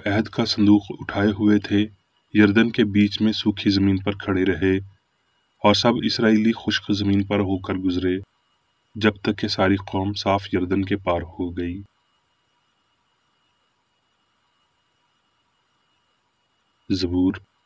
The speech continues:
جب اسرائیل مصر سے نکل آیا، یعنی یعقوب کا گھرانہ اجنبی زبان قوم سے،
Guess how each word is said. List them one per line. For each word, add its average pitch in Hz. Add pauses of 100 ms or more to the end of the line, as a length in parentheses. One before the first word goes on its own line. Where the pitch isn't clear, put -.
(2250)
جب 110
اسرائیل 123
مصر 107
سے -
نکل 110 (100)
آیا، 107 (280)
یعنی 104
یعقوب 107
کا -
گھرانہ 98
اجنبی 101
زبان 98
قوم 95
سے، 98